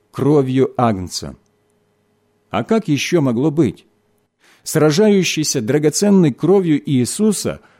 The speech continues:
сражается оружием, не знающим поражения. Кровь Иисуса. Грех погибает в ее присутствии, смерть перестает быть смертью,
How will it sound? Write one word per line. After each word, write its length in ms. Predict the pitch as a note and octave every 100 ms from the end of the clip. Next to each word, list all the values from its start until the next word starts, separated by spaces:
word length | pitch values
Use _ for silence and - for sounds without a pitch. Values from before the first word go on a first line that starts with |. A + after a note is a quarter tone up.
| _
сражается 760 | - A#2+ C#3 D3 G#3 F#3+ - E3
оружием, 800 | - C3 D#3 G#3+ F3 A#2+ F2+ C#2+ _ _ A#2
не 140 | D#3+
знающим 600 | D3+ G3+ G3+ C#3 - G2
поражения. 760 | A#2+ C3 C3+ D3+ A2 D#2+ C2+ _ _ _ _ _ _ _
Кровь 480 | - A2+ E3+ F#3 - _
Иисуса. 920 | C#3+ D3+ C#3 - F3+ E3+ - F2+ C2+ _ _ _ _ _ _ _ _ _ _ -
Грех 400 | A#2+ D#3+ D#3+ -
погибает 580 | C3 C3+ B2+ C#3+ A2 -
в 40 |
ее 180 | G2 A2+
присутствии, 800 | B2+ B2+ D#3+ D#3+ - - E2 - _ _ -
смерть 540 | - E3+ F#3+ E3+ -
перестает 600 | - A#2+ B2+ - D#3 F3
быть 240 | A#2 A2 E3
смертью, 720 | - F3+ F#3+ C3 - F2